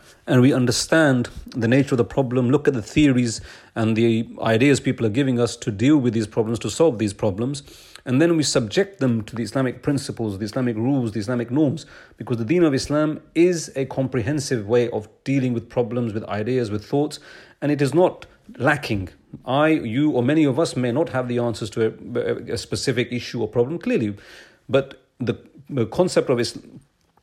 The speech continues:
so the ideas of Islam, the principles of Islam address all aspects. How to deal with racism, how to deal with prejudice, how to protect minorities, how best to eliminate problems at a systems level. Of course, you will never eliminate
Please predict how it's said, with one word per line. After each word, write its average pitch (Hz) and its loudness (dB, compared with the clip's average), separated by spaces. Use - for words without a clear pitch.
so 139 2
the 120 2
ideas 120 2
of 107 0
Islam, 123 -2
the 113 0
principles 135 -2
of 113 -2
Islam 120 -4
address 139 -2
all 190 2
aspects. - -6
How 160 2
to - -4
deal 143 0
with 120 0
racism, 107 -4
how 143 -2
to 147 -2
deal 139 -2
with 120 -4
prejudice, 117 -2
how 156 2
to 156 -2
protect 143 -2
minorities, 120 0
how 151 2
best 127 2
to 147 -4
eliminate 127 0
problems 123 2
at 131 0
a 123 -2
systems 117 0
level. 98 -6
Of 165 0
course, 220 6
you 175 -2
will 180 4
never 185 2
eliminate 143 0